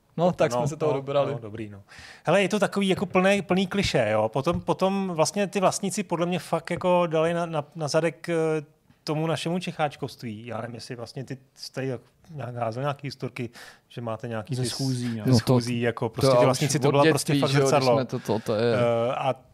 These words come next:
Speaker 2: v tom se mi to jako, při-, mi to přišlo autentický. A tady najednou máš prostě takový příběh, který je takový jako vykalkulovaný. Je tam prostě ženská, která veze, malej spoiler,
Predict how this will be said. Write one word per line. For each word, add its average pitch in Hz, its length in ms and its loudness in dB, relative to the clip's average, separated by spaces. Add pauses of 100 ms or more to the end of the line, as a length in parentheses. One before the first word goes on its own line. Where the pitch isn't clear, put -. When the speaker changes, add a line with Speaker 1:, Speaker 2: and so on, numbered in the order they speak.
Speaker 2:
v - 140 -20
tom 135 180 0
se 160 100 2
mi 147 80 2
to 151 80 0
jako, 151 220 0
při-, 160 320 -4
mi 170 140 -6
to 170 80 -6
přišlo 185 200 0
autentický. 143 500 -4
A - 40 -6
tady 131 240 0
najednou 131 360 0
máš 120 280 -2
prostě - 340 -8 (500)
takový 135 320 -6
příběh, 139 360 -4
který 127 160 -4
je 127 100 0
takový 131 220 -4
jako 131 160 -4
vykalkulovaný. 120 920 -2 (260)
Je 135 120 2
tam 131 260 0
prostě 123 320 -10
ženská, 123 480 0
která 131 320 2
veze, 120 440 0 (320)
malej 120 260 -6
spoiler, 110 520 -6